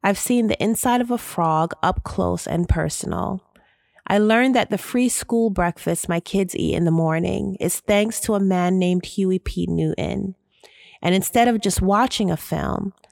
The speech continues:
I can't help but analyze the editing, cinematography, and mise en scene.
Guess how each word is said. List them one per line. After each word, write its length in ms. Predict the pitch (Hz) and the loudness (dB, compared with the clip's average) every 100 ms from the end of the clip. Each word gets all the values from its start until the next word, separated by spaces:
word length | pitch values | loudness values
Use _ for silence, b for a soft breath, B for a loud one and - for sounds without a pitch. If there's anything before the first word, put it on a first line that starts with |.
| _ - | _ -10
I 80 | |
can't 340 | 180 - 277 285 | -4 0 2 2
help 280 | 240 226 220 | 2 2 2
but 140 | 202 | 0
analyze 580 | - 170 170 165 156 156 | 0 2 2 2 0 -2
the 180 | - - | -4 -2
editing, 460 | 214 226 226 208 208 | 2 2 4 2 2
cinematography, 1160 | - 190 185 180 - 160 160 165 - 160 160 - | 0 0 0 -2 -2 -2 -2 -6 -6 -2 0 0
and 240 | 160 160 | 0 2
mise 220 | 160 156 | 0 -2
en 160 | - 160 | -4 -6
scene. 560 | - - - - 190 | -6 -6 -6 -6 -8